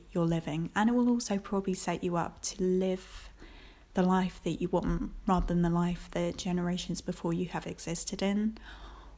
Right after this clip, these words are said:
or that the people who you grew up around wanted for you, or that your peers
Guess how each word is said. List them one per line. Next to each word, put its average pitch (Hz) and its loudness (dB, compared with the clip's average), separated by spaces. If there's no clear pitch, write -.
or 190 6
that 190 4
the - -14
people 185 2
who 180 2
you 185 4
grew 180 0
up 175 -2
around 175 4
wanted 190 4
for 190 2
you, 190 4
or 175 0
that 170 -4
your 170 -2
peers 165 -2